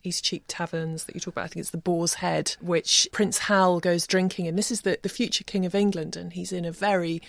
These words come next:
sleazy pub in a very sort of rundown part of London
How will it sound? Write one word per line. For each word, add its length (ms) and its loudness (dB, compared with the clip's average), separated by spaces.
sleazy 640 4
pub 380 4
in 120 -4
a 60 -4
very 480 -2
sort 200 -2
of 80 -8
rundown 460 2
part 320 -6
of 100 -10
London 440 -2